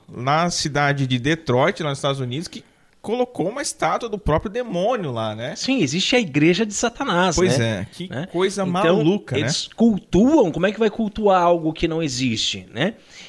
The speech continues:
Speaker 2: E é, essas pessoas que invadem a igreja católica, profanam o sacrário, roubam as hóstias pra levar pra rituais de magia negra, pra rituais satânicos,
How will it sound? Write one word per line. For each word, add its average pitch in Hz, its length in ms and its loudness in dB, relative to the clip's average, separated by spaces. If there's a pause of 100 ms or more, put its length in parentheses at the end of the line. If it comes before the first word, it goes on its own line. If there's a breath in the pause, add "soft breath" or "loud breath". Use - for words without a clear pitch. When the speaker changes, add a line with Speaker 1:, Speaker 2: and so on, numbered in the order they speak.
Speaker 2:
E 160 160 2
é, 196 180 2
essas 196 260 -2
pessoas 180 640 2
que 196 140 -4
invadem 170 720 0
a - 20 2
igreja 156 380 0
católica, 117 840 -2 (380 loud breath)
profanam 208 680 4
o 220 60 0
sacrário, 143 640 2
roubam 226 720 4
as 135 240 0
hóstias 123 460 2
pra 202 160 0
levar 160 420 4
pra 131 220 2
rituais 143 640 2
de 123 60 -8
magia 123 340 -2
negra, 117 380 0 (200 loud breath)
pra 135 120 -2
rituais 127 400 0
satânicos, 185 640 0